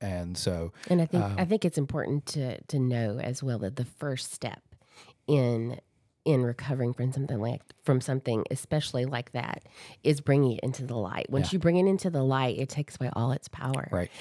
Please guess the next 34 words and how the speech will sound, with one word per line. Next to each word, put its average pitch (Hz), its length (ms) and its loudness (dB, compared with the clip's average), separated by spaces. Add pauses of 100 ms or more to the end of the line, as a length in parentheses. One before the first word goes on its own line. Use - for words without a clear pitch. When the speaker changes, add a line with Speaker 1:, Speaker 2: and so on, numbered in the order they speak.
(280)
Speaker 2:
Um, 135 380 8
and 131 180 2
we've 147 160 0
s-, - 160 -10
we 165 280 4
have 151 160 6
seen 135 180 0
that 127 180 -2
personally 120 640 -4
in 117 160 -4
our 117 140 -2
life. - 340 -6 (340)
Um, 131 220 6
secrecy 147 680 2
kills. 127 640 -4
Isolation 127 1000 2
Speaker 1:
Mm. 101 120 0
Speaker 2:
is, 117 360 -2
will 123 180 0
lie 120 280 -2
to - 140 -14
you. - 280 -12 (100)
Um, 113 100 0
Speaker 1:
Yeah. 101 100 2
Speaker 2:
the - 60 0
enemy, 135 260 2
that's 127 280 -4
where 135 80 -4
he 143 160 -4
tells 139 260 -6
you - 140 -6
all 113 100 -4
the - 120 -4
lies, - 380 -8